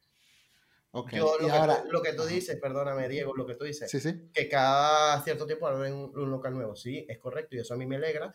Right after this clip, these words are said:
Speaker 2: De hecho, eh, yo soy de las personas que cuando abren, yo voy y los visito. E incluso hasta los promociono. Y muestro la comida que están vendiendo y tal, o sea, porque hay que echarle una mano.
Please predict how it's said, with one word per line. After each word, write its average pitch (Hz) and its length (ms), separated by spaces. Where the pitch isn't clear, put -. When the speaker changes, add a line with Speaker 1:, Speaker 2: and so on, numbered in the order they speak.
Speaker 2:
De 117 140
hecho, - 360
eh, 107 380
yo 117 1000
soy 131 140
de 127 40
las 131 100
personas 160 440
que - 160
cuando 120 260
abren, 139 240
yo 131 120
voy 165 200
y 247 40
los 170 120
visito. 127 520
E 151 300
incluso 156 340
hasta 202 160
los 175 100
promociono. 143 680
Y 151 140
muestro 165 300
la 180 100
comida 147 280
que 160 60
están 143 200
vendiendo 151 480
y 131 60
tal, 170 200
o 143 60
sea, 127 300
porque 175 360
hay 175 140
que 202 80
echarle 208 340
una 190 120
mano. 277 380